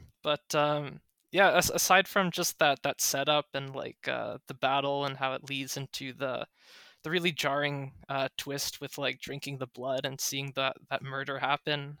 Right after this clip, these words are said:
uh, th-, that was all, like, a great, great tone setter for the game. Um, but aside from that, just, like, the, being introduced to,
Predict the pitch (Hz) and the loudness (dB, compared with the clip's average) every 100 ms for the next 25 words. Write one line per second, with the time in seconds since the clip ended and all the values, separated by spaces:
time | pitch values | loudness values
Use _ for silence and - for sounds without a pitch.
0 | - 147 143 - - 160 156 156 143 131 | -10 -8 -8 -14 0 2 4 4 4 4
1 | 135 - - 143 - 175 156 - 135 139 | -2 -8 -14 -14 -6 4 4 4 -4 -4
2 | - 139 135 - 139 135 - 135 139 139 | -4 -8 -6 -4 -4 -6 -8 -14 -10 -10
3 | 139 147 - _ - - - - - 135 | -8 -10 -12 _ -20 -20 -20 -20 -2 0
4 | 135 131 139 156 - 208 - 240 151 170 | 2 -2 -4 0 8 8 8 4 8 8
5 | - - 160 - 160 143 - _ 143 139 | 8 0 0 2 2 2 -4 _ -4 0
6 | 139 131 113 - 165 165 170 170 143 151 | 2 2 0 -4 -4 -2 -2 -4 -6 -6
7 | - - 147 139 135 135 | -6 -6 -8 -8 -8 -8